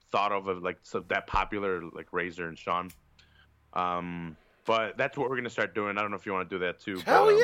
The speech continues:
Speaker 2: yeah, dude! Fuck yeah, I'm in for that.
Speaker 1: I think Ryan was talking. He wanted me to do a similar thing. He's like, "I don't wanna take over your show." He's like, "But what do you th-," he's like, "What do you think about if we just, uh, do an episode of, uh, like, showcase, uh,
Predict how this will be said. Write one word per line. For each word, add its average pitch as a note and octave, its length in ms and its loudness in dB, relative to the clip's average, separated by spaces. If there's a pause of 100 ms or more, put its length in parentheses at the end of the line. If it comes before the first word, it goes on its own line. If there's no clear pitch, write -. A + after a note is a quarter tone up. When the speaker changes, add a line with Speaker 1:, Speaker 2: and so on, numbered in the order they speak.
Speaker 2:
yeah, F4 120 6
dude! G3 480 2
Fuck - 500 6
yeah, E3 260 6
I'm B2 140 0
in A#2 160 -4
for A2 160 -6
that. G2 440 0 (880)
Speaker 1:
I B2+ 60 -4
think D3 180 -2
Ryan D#3 300 2
was C3+ 160 -4 (200)
talking. C#3+ 380 0
He A#2 120 -8
wanted C#3 160 2
me C#3+ 100 -4
to B2 60 -10
do C3 140 -2
a A#2 40 -6
similar B2+ 300 -4
thing. A2+ 140 -4
He's G#2 80 -4
like, G#2 100 0
"I - 20 4
don't B2 100 2
wanna A#2+ 120 -2
take B2 180 -4
over G#2+ 140 -2
your F2+ 60 -4
show." A#2+ 200 2
He's G#2 80 -2
like, G2 220 -2
"But G2+ 60 -2
what G#2+ 120 0
do B2 60 -2
you A#2 240 -10
th-," - 20 -20 (200)
he's G2+ 100 -8
like, G2 80 -2
"What G2+ 80 -6
do - 40 -2
you - 40 -4
think A2 160 -10
about G#2+ 220 2
if F#2+ 100 -10
we G2+ 100 -2
just, F#2 320 -8
uh, D#2+ 300 -2 (840)
do A#2 160 2
an G#2 80 -2
episode G#2 640 0
of, F#2 240 2
uh, F2+ 180 2
like, F2 180 -2
showcase, - 920 -6
uh, - 340 -8